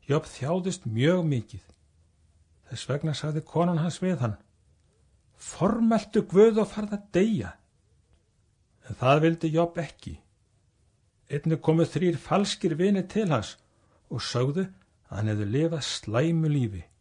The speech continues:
En Job var enn trúfastur. Það gladdi Jehóva mikið og eftir þetta blessaði hann Job eins og þú getur séð á myndinni.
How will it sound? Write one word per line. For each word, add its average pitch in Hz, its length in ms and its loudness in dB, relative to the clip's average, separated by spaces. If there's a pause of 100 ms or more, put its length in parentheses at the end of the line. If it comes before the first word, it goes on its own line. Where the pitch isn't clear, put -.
(1200)
En 117 160 -2
Job 175 380 0
var 147 160 -6 (180)
enn 180 220 0 (240)
trúfastur. - 640 -4 (1040)
Það 151 180 -10
gladdi 202 380 0
Jehóva 208 360 2
mikið 196 520 -2 (760)
og 104 100 -8
eftir - 260 -10
þetta 160 400 -2
blessaði 147 400 0
hann 135 180 0
Job 131 280 -2 (180)
eins 98 240 -8
og - 80 -14
þú 143 200 -4
getur 165 200 -6
séð 170 240 -2
á - 20 0
myndinni. 175 440 -2